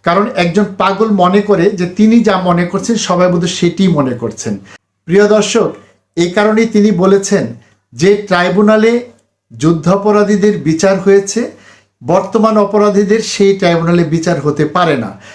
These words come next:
এবং তিনি দাবি করেছেন অন্যরাও সেটাই জানে কিন্তু বলে না, তিনি বলে ফেলেছেন। তো তার এই কথায় আমরা কি ধরে নিতে পারি না যে পাগলি কি না বলে, ছাগলি কি না খায়?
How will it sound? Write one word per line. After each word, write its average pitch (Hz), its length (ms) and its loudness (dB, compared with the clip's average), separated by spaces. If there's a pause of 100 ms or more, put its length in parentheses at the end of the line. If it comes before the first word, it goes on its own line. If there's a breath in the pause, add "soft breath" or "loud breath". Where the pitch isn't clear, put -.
এবং 180 240 2
তিনি 208 180 2 (140)
দাবি 160 220 0
করেছেন 202 440 0 (160)
অন্যরাও 190 400 2 (100)
সেটাই 185 360 0
জানে 170 280 -2 (400 soft breath)
কিন্তু 190 320 0
বলে 147 300 0
না, 98 120 -10 (420)
তিনি 208 180 4
বলে 175 260 2
ফেলেছেন। 120 520 -6 (840)
তো 180 80 2 (220)
তার 170 200 0
এই 196 200 2
কথায় 196 480 0
আমরা 151 220 -2
কি 165 100 -2 (100)
ধরে 147 180 2
নিতে 175 220 0
পারি 175 260 -2
না 214 140 0 (540)
যে 139 200 -2 (920)
পাগলি 170 420 -2
কি 175 140 -2
না 160 180 2
বলে, 156 300 -2 (380)
ছাগলি 156 440 -4
কি 156 140 -6
না 147 180 0
খায়? 175 280 -8